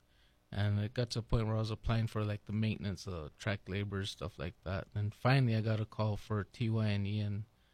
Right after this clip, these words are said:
I jumped on it as soon as I could. It was my first, uh,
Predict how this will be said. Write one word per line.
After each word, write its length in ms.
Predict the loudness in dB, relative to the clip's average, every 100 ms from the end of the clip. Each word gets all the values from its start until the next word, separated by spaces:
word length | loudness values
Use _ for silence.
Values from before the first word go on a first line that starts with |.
| _ _ _ _ _ _ 0
I 120 | 4
jumped 340 | 6 6 8
on 180 | 10 10
it 120 | 8
as 60 | 6
soon 140 | 4
as 120 | 4
I 80 | 4
could. 360 | 4 6 8 6 -2 -12 -8 0
It 80 |
was 300 | 0 0 -4 -14 _ 0
my 140 | 2
first, 460 | 4 4 4 2 -2
uh, 280 | 0 -2